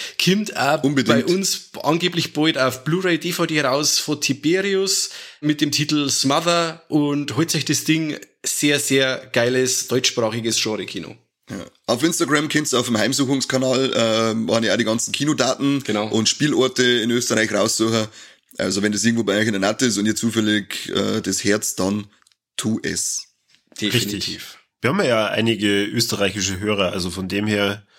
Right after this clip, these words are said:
Speaker 3: geht's ins Kino.
Speaker 2: Ja, ich hoff's einmal. Chiara hat ja gesagt, sie legt bei ihr, äh, dann auch, äh, unsere Flyer aus. Ich hoffe, du hast das da, Chiara.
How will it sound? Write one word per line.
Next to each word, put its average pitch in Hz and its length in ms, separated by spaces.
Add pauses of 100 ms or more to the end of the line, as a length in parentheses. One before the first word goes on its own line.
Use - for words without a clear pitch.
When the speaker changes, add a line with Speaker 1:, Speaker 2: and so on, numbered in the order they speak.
(280)
Speaker 3:
geht's 127 240
ins 123 140
Kino. 127 380 (140)
Speaker 2:
Ja, 117 260
ich 123 80
hoff's 131 240
einmal. 107 280
Chiara 123 340
hat 147 80
ja 139 40
gesagt, 147 260
sie 120 100
legt 135 180
bei 127 100
ihr, 117 160
äh, 117 440
dann 101 360
auch, 107 240
äh, 104 280
unsere 107 260
Flyer 127 380
aus. 131 280 (360)
Ich 104 120
hoffe, 127 160
du 117 80
hast 110 140
das 101 100
da, 123 140
Chiara. 139 380